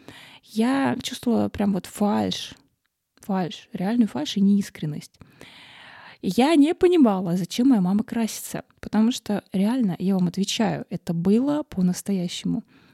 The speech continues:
Макияж менял ее поведение, ее какой-то характер и даже манеру общения.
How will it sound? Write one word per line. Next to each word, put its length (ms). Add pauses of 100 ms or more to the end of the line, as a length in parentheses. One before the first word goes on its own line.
(120)
Макияж 760
менял 480
ее 160
поведение, 920
ее 140
какой-то 320
характер 720
и 40
даже 260
манеру 400
общения. 520